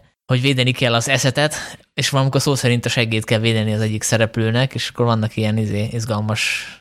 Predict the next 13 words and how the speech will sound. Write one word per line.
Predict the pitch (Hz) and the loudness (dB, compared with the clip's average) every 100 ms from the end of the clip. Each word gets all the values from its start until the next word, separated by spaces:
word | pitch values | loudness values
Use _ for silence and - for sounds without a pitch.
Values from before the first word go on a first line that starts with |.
| - | -16
izgalmas, | 151 113 110 110 - | -6 -4 -2 -2 -2
ö, | 117 113 113 113 107 | -2 -2 -2 -2 -4
szóviccek, | - 120 123 - - | 0 0 0 -2 -4
és | - | -2
ugye | 123 120 | 0 0
a, | 120 - | 0 -2
a | |
végén | 127 123 117 | 0 2 0
a | |
slusszpoén | 110 - 120 - 107 104 | 0 0 -2 -2 -4 -4
is | 107 | -4
ez, | 104 107 | -6 -6
hogy, | 110 107 | -6 -6